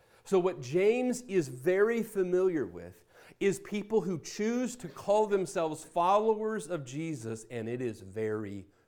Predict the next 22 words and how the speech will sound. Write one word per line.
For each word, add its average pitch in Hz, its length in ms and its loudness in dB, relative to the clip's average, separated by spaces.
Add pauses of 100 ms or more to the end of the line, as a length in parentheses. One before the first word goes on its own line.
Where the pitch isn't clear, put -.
(140)
real. 90 400 -18 (1120)
It's 160 300 -4
anything 151 600 -2
but 120 280 -4
convenient 101 1000 -12 (560)
to 120 100 -12
call 113 240 -4
yourself 92 680 -10 (540)
a 98 40 -10
Christian. - 460 -14 (800)
And 139 120 -2
so 160 120 0
he 208 260 -4
is 160 380 4 (240)
perfectly 220 760 6
suited 120 640 -6 (540)
to 147 100 -4
show 175 400 2
us - 160 -4
what 123 220 -4
real 135 480 -4
Christianity 98 1040 -8